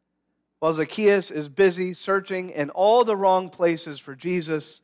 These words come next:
Jesus comes to him. You see, this is the heart and the soul of the gospel message, that we have a Lord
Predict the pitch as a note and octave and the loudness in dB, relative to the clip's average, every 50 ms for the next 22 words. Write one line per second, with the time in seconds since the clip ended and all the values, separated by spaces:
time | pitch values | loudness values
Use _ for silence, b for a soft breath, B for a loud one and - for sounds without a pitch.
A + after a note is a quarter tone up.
0 | _ _ _ _ _ _ _ _ _ _ _ _ _ _ _ _ - D3+ D3+ D3+ | _ _ _ _ _ _ _ _ _ _ _ _ _ _ _ _ 0 2 2 2
1 | C#3 C#3 C3 B2+ A#2+ - - - _ _ _ - D#3 C3 B2 A#2+ A#2 A2+ - - | 2 0 -6 -6 -6 -8 -12 -12 _ _ _ -8 -8 -8 -8 -10 -16 -20 -20 -20
2 | _ _ - B2 - - C#3+ G#2 F#2+ G2 G2+ _ _ _ _ _ _ _ _ _ | _ _ -20 -20 -20 -18 -18 -18 -18 _ _ _ _ _ _ _ _ _ _ _
3 | _ _ _ _ _ _ _ _ _ _ _ _ _ _ _ _ _ _ _ _ | _ _ _ _ _ _ _ _ _ _ _ _ _ _ _ _ _ _ _ _
4 | _ _ _ _ _ _ _ _ _ _ _ _ _ _ _ _ _ _ _ _ | _ _ _ _ _ _ _ _ _ _ _ _ _ _ _ _ _ _ _ _
5 | _ _ _ _ _ _ _ D3 - - D3 D3+ E3 D3+ - C3+ B2 B2+ B2 - | _ _ _ _ _ _ _ -12 -6 -6 -4 -4 -4 -6 -6 -12 -14 -14 -8 -2
6 | E3+ E3 D#3 D3+ - D3 B2 - - F3 D#3 C#3+ B2+ A#2+ A2 A2 _ _ _ - | 0 0 0 0 -4 -10 -16 -10 -6 -4 -4 -2 -4 -6 -8 -12 _ _ _ -20
7 | D3+ C3+ C3+ C3 C#3+ D3+ C#3 C3 B2+ - - B2 B2 C3 A#2 A2 - G2 F#2+ _ | -20 -16 -10 -4 0 0 0 0 -2 -8 -16 -12 -10 -10 -10 -10 -14 -20 -20 _
8 | _ _ _ _ _ _ _ _ _ _ _ _ _ _ _ _ _ _ _ _ | _ _ _ _ _ _ _ _ _ _ _ _ _ _ _ _ _ _ _ _
9 | _ _ _ _ _ _ _ _ _ _ - D3+ C#3 C#3+ D#3+ F#3+ F#3 D#3 E3 E3+ | _ _ _ _ _ _ _ _ _ _ -6 -6 -4 -2 -2 -2 0 2 4 4
10 | D#3+ D3 D3+ C#3 C#3+ C#3+ D#3+ D#3+ D3 B2 A#2 G#2+ G2+ G2 | 4 4 2 -2 -2 -2 -2 -4 -4 -4 -4 -8 -10 -14